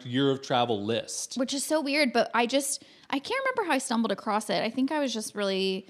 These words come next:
Speaker 1: I think what we did, if memory serves me correctly, we went, Okay, we've said this all along. We wanna go to, like, second-tier cities,
Speaker 2: Right.
Speaker 1: not main cities. The first city that for some reason comes to mind is Amsterdam. Okay, what's a second-tier city near
Speaker 2: Or,
Speaker 1: it?
Speaker 2: or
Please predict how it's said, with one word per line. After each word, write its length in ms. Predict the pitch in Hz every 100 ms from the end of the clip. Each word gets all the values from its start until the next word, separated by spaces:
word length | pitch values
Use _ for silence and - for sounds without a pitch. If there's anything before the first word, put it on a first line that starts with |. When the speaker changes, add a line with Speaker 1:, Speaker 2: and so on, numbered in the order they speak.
| -
Speaker 1:
I 80 | 180
think 220 | 285 339
what 100 | 349
we 80 | 208
did, 380 | 160 170 165 -
if 80 | 135
memory 280 | 139 147 160
serves 240 | 160 135
me 120 | 131
correctly, 500 | - 123 110 110 101 117
we 120 | 139
went, 300 | 147 143 135 - - -
Okay, 220 | 143 117
we've 260 | 104 131 160
said 240 | - 190
this 180 | 196 226
all 140 | 196 151
along. 240 | 135 135
We 80 | 135
wanna 220 | 131 143
go 100 | 143
to, 60 | 127
like, 180 | 113
second-tier 840 | - - 139 151 135 - - 127 123
cities, 440 | - 113 127 160
Speaker 2:
Right. 160 | 202 127
Speaker 1:
not 200 | 127 123
main 220 | 123 120
cities. 400 | - 117 170 - - - _ _ -
The 120 | 143
first 280 | 170 233 247
city 140 | 240
that 120 | 196
for 60 | 165
some 180 | 165 156
reason 200 | 156 143
comes 180 | 147
to 80 | 143
mind 260 | 127 127 147
is 160 | 127
Amsterdam. 520 | 127 117 113 104 90 90
Okay, 200 | 151 131
what's 240 | 113 170
a 80 | 311
second-tier 600 | - 170 170 180 - 151
city 380 | 147 143 131 107 107
near 160 | 110
Speaker 2:
Or, 160 | 262 147
Speaker 1:
it? 100 | 180
Speaker 2:
or 360 | 277 277 254